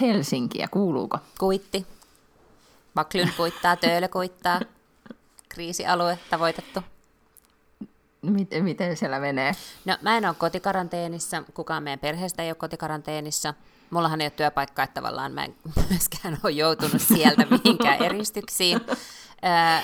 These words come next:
Speaker 1: Sä ois voinut ilmoittaa, että teidän työ-, työpaikalla tehdään
Speaker 2: Joo,
Speaker 1: nyt
Speaker 2: kyllä.
Speaker 1: etä-, vain ja ainoastaan etätöitä.
Speaker 2: Nimenomaan,
Speaker 1: Mm.
Speaker 2: joo. Tää on muuten oikeestikin, siis mä kirjoitin tästä vielä kolumnin tuohon seuraaviin me naisiin, mut tää on nyt se hetki.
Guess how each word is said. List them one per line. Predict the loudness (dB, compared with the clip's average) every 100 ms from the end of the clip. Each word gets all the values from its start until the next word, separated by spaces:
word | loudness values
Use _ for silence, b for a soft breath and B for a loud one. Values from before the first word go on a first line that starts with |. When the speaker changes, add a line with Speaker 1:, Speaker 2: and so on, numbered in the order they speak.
| -2
Speaker 1:
Sä | -4
ois | 0
voinut | 0 0
ilmoittaa, | 0 2 0 0 0 0
että | -2
teidän | -4 -4 -4
työ-, | -4 -6
työpaikalla | -2 -2 0 -2 0 -4
tehdään | -8 -14 -2 4
Speaker 2:
Joo, | 4 4 -8 -8
Speaker 1:
nyt | -8 -6
Speaker 2:
kyllä. | -4 -2 -4 -4
Speaker 1:
etä-, | -6 -4 -2
vain | 0 0
ja | 0
ainoastaan | -2 -4 -6 -6
etätöitä. | -4 -8 -6 -4
Speaker 2:
Nimenomaan, | -2 -2 -2 0 -2 -2 -6
Speaker 1:
Mm. |
Speaker 2:
joo. | -8 -10 B B
Tää | 2
on | 4 2
muuten | 0 0 0
oikeestikin, | 0 -2 -4 -6 -8 -12
siis | -10
mä | -6
kirjoitin | -6 -6 -8
tästä | -12 -6
vielä | -6 -2
kolumnin | -2 -2 -6 -10
tuohon | -8 -6
seuraaviin | -4 -4 -4 -6 -8
me | -8
naisiin, | -8 -8 -12
mut | -4 2
tää | 4
on | 4
nyt | -2
se | -4 -4
hetki. | -4 -6 -14 -16